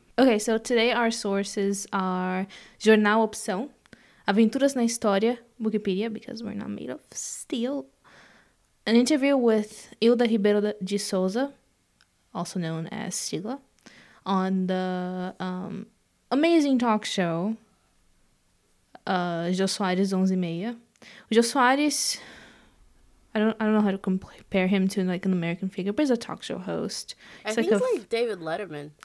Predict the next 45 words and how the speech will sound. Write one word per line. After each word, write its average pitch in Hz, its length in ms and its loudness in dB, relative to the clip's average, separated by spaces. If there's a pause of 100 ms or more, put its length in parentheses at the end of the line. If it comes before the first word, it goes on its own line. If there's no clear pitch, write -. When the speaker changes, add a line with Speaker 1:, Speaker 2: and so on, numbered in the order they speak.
(240)
Speaker 1:
Yeah. 320 260 0
Speaker 2:
sort, - 60 -12 (220)
sort 180 220 -12
of, 165 240 -14 (440)
but, - 120 -6
like, 254 200 0
Speaker 1:
Mm-hmm. 247 120 -6
Speaker 2:
cooler. 165 500 -16 (180)
<laughs> 277 140 -12 (300)
Speaker 1:
Yeah, 254 200 2
cooler, 247 280 0
funnier, 196 540 -2
like, 185 260 -10 (160)
he's, 285 220 -2
Speaker 2:
Yeah, 220 120 -2
Speaker 1:
he's 330 140 2
super 330 200 0
Speaker 2:
'cause 220 60 -4
he 247 80 -6
was 269 120 -2
a 190 40 -8
Speaker 1:
cool, 254 120 -8
Jô - 0 -
Speaker 2:
comedian, 175 400 -6
Speaker 1:
Soares. - 100 -18
Speaker 2:
so. - 220 -12 (880)
Speaker 1:
You 233 80 0
know 269 160 4
that 320 140 2
when 247 120 2
I, 226 140 2 (240)
growing 208 300 2
up, 196 180 -2
I 196 60 -2
thought 190 280 -4
his 190 160 -2
name 185 240 0
was 180 220 -2
Jô 190 240 0
Soares, 175 480 -2
like, 160 240 -6
Jô 190 180 0
Soares, 180 460 -8
not 180 260 -4 (220)
Jô. 185 400 -4